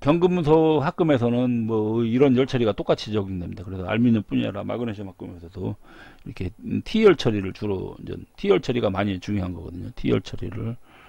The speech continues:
많이 한다는 겁니다. 자, 그다음에 마그네슘 합금 열 처리.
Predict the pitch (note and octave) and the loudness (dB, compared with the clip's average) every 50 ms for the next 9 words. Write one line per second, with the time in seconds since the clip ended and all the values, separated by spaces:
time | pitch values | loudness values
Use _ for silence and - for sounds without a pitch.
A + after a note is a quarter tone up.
0 | - - - - - - - F#2+ F#2+ F#2+ F#2 F#2+ G2+ G2 F#2+ F2+ E2+ E2 - - | -20 -20 -20 -20 -20 -20 -18 -16 -14 -10 -8 -6 -4 -4 -4 -6 -8 -10 -14 -16
1 | - - - - - - G#2 A2 D3 - _ _ _ _ _ _ _ _ _ _ | -16 -16 -16 -16 -16 -16 -16 -16 -16 -18 _ _ _ _ _ _ _ _ _ _
2 | _ _ _ _ _ - - - _ _ _ _ _ _ _ _ _ _ _ _ | _ _ _ _ _ -20 -20 -20 _ _ _ _ _ _ _ _ _ _ _ _
3 | _ _ _ _ _ _ _ _ _ - - _ _ _ _ _ _ _ - - | _ _ _ _ _ _ _ _ _ -20 -20 _ _ _ _ _ _ _ -10 -6
4 | G#2+ G2 F2+ A#2+ B2 C3+ B2+ B2+ A#2+ A#2+ C3+ D#3 F3+ F3+ E3 C3 D3 C3+ B2 - | -6 -4 2 6 8 8 10 10 10 10 10 8 8 4 2 2 2 0 0 -2
5 | - A#2 G#2 F#2+ - - - G2 | -2 -4 -4 -4 -6 -8 -14 -14